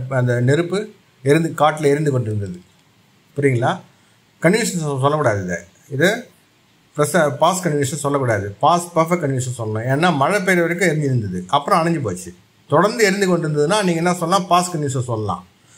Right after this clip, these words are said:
மழை பெய்ய ஆரம்பிச்சோன்னே நெருப்பு அணைஞ்சு போச்சு, அதெல்லாம் பாஸ்ட் பர்ஃபெக்ட் கண்டினியூஸாக சொல்லணும். ஓகேங்களா? நெக்ஸ்ட் பாருங்க, "She had been patient explaining why the flight was late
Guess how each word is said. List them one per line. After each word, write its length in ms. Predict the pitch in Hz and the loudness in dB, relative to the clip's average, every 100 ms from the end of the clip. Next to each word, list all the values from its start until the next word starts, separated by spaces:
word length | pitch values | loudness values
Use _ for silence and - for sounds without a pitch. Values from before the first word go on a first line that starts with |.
| _ _ _ | _ _ _
மழை 280 | 117 156 202 | 2 2 2
பெய்ய 240 | 180 165 | 2 2
ஆரம்பிச்சோன்னே 440 | 156 147 131 139 156 | 2 -2 -2 -4 0
நெருப்பு 320 | 147 156 147 | 0 2 0
அணைஞ்சு 240 | 147 143 | 0 -2
போச்சு, 280 | 117 101 117 | -2 -4 -4
அதெல்லாம் 340 | 120 143 175 175 | -2 0 0 0
பாஸ்ட் 360 | 143 156 147 151 | 2 2 0 0
பர்ஃபெக்ட் 320 | 151 165 151 | 2 0 0
கண்டினியூஸாக 420 | 127 113 104 113 104 | 0 0 -2 -4 -4
சொல்லணும். 280 | 101 92 85 - | -6 -6 -8 -6
ஓகேங்களா? 500 | 123 127 127 151 117 - - - 135 | -4 0 0 0 -2 -10 -20 -6 -2
நெக்ஸ்ட் 260 | 160 - | 0 0
பாருங்க, 540 | 170 139 123 120 190 - _ - _ - 180 | 0 2 2 -2 -4 -8 _ -20 _ -2 4
"She 20 | |
had 220 | 185 208 | 4 4
been 260 | 202 220 180 - | 0 -2 -4 -2
patient 380 | 170 196 196 208 180 | 2 2 0 0 0
explaining 420 | 139 175 165 160 | 0 0 0 2
why 440 | 147 151 180 196 147 | 2 2 2 0 -2
the 80 | |
flight 300 | 131 143 147 147 | -2 0 0 2
was 180 | 135 127 - | 0 0 -4
late 340 | 127 139 107 | 0 0 0